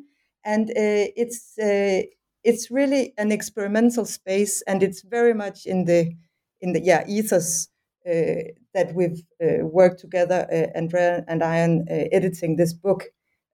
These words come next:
uh, because we had these similar interests that we really wanted to collaborate with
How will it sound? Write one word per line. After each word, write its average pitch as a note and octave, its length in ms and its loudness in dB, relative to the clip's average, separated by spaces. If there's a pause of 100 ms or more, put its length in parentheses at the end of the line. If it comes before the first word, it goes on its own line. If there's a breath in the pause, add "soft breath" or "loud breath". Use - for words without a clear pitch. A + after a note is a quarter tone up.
uh, E3 140 2
because F#3 400 -2
we G3+ 160 0
had G#3+ 340 2
these F#3 240 -8
similar A3 460 0
interests G#3 720 -2
that E3 240 2
we E3 400 0 (180)
really G#3 260 -2
wanted G3 500 -2
to F3+ 140 -6 (140)
collaborate F3+ 540 -2
with E3 180 -4